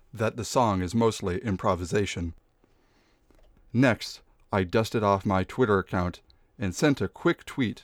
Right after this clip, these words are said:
to the official Phil Collins Twitter handle, at Phil Collins Feed. It's likely that Phil is far too busy to run his own Twitter account, as many of the tweets are in the third person, such as, "Listen to Phil Collins' interview in Australia,"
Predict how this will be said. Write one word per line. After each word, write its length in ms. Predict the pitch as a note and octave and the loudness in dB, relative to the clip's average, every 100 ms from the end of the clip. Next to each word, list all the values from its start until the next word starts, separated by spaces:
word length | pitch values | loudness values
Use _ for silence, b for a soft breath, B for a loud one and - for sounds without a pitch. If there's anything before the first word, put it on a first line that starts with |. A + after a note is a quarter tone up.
| - | -14
to 140 | - | -6
the 100 | G2 | -4
official 420 | F2+ - C3 C#3+ A2+ | -4 -2 0 0 -2
Phil 320 | - B2 A#2+ | 0 0 0
Collins 480 | - A#2+ A#2 G#2+ - | -2 -2 0 0 -4
Twitter 440 | - B2+ F#2 F2 | 0 2 2 -2
handle, 420 | G#2 F2+ F2+ E2+ b b b | -2 0 0 -4 b b b
at 300 | A#2+ C3+ - - _ | -2 -2 -2 -12 _
Phil 260 | - G#2 G2 | -4 -2 0
Collins 440 | - G2 G2 G2 | 0 0 2 -2
Feed. 340 | - G#2 F2 F2 _ _ _ _ _ b b b b | -4 -2 -2 -8 _ _ _ _ _ b b b b
It's 180 | F3 G#3 | -2 2
likely 320 | G3+ G3 D#3 | 2 2 2
that 140 | - | 2
Phil 460 | - D3+ C3+ A#2 G2 | 0 -2 0 0 0
is 160 | F#2 - | -2 -8
far 440 | - - F#3 C3+ | -14 0 4 4
too 220 | - A2+ | 4 -2
busy 240 | F2+ F2 F#2 | 0 -2 -2
to 100 | F2 | -2
run 200 | F#2 F2+ | 0 -2
his 120 | E2+ | -2
own 140 | F2 | -4
Twitter 320 | E2+ A2 F#2+ E2+ | -2 0 0 0
account, 380 | - E2+ E2+ _ b b b | -4 -6 -6 _ b b b
as 200 | A#2 A2+ | -4 0
many 240 | D3+ E3+ C#3 | 0 2 0
of 100 | G2 | 0
the 100 | G2 | -6
tweets 480 | - B2+ F#2 - | -2 -2 -2 -2
are 100 | F#2 | -2
in 80 | F2 | -2
the 120 | E2+ | -4
third 300 | E2 C3 F#2+ | -2 0 0
person, 480 | - G2 - F2+ E2+ b b - | 2 -2 0 -6 -6 b b -6
such 320 | - A2+ G#2+ | 0 0 0
as, 280 | F#2 F2+ - b b b | -2 -2 -12 b b b
"Listen 280 | C#3+ F#3 D3 | -2 0 -2
to 100 | - | -2
Phil 280 | - E3 D#3 | -2 0 0
Collins' 640 | - D3 D3 B2+ G#2 - | -2 -2 -2 -2 -6 -8
interview 440 | C#3+ E3 G2+ F#2 F2+ | -4 -2 -2 -2 -2
in 80 | F#2 | -2
Australia," 680 | G2 - D#3+ D#3 G2+ E2+ | -4 -2 0 2 2 -2